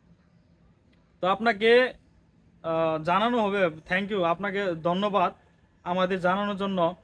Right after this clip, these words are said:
We will, তো আমি এইগুলো ইনফরমেশনটা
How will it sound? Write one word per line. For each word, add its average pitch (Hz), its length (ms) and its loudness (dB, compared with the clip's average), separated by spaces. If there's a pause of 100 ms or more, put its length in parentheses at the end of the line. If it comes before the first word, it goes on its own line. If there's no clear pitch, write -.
(1200)
We 190 80 -4
will, 214 460 -4 (200)
তো 190 80 -4
আমি 208 240 -2
এইগুলো 220 340 0
ইনফরমেশনটা 220 1080 0